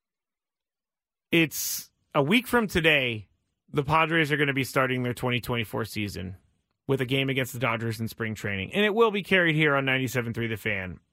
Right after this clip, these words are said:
live on the air. You will hear the sounds of baseball. I love listening to baseball on the radio.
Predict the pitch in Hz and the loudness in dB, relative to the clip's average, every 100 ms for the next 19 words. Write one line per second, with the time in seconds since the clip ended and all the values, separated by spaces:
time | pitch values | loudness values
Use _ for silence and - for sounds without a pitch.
0 | - 151 170 160 156 139 127 110 98 101 | -2 2 4 4 0 0 0 0 -2 -2
1 | 131 147 143 160 139 - 165 170 175 151 | 0 0 2 0 0 0 2 2 -2 0
2 | 139 131 - 92 85 90 104 120 135 127 | 0 0 -2 -8 -6 -6 -4 0 2 2
3 | 120 117 - 113 101 107 98 101 95 85 | 2 -2 -6 -4 -4 -6 -6 -6 -6 -6
4 | - 85 85 78 82 78 71 71 | -4 -4 -4 -6 -6 -8 -8 -12